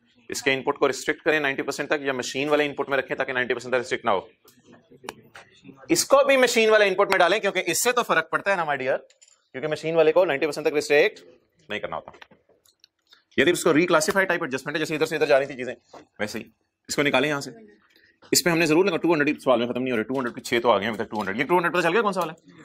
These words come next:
अच्छा, Electronic cash Register जी, टू हंड्रेड।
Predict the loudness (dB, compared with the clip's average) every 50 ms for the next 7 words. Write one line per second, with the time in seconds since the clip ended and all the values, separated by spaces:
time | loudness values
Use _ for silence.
0 | -20 -20 -20 _ -6 -6 -4 -4 -4 -8 _ _ _ _ _ _ _ _ _ _
1 | _ _ _ _ 2 4 4 4 2 2 2 2 4 2 0 -2 -10 -20 _ _
2 | _ _ _ _ _ _ _ _ _ _ _ _ _ _ _ _ _ _ _ _
3 | _ _ _ _ _ _ _ _ _ _ 0 2 2 2 0 0 -4 -4 -6 -10
4 | -20 _ _ _ _ _ _ _ -20 -20 _ _ _ _ _ _ -2 2 2 4
5 | 4 2 0 -2 -6 -10 -16 _ _ -8 0 2 2 2 0 -4 -12 _ _ _
6 | _ _ _ _ _ _ _ -16 -16 -14 -16 -18 _ _ -20 _ _ _ _ _
7 | _ -20 -18 -8 -6 -6 -6 -6 -10 -16